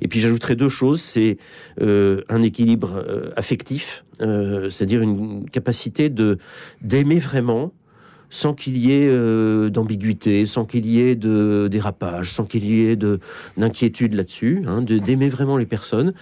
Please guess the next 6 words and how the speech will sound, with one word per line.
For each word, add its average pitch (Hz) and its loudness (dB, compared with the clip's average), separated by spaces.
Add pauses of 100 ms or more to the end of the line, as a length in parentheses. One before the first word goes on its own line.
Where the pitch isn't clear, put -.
(440)
et 117 2
puis, 165 2 (140)
euh, 117 4
la 113 -2
capacité 123 -4
d'écouter. 120 -4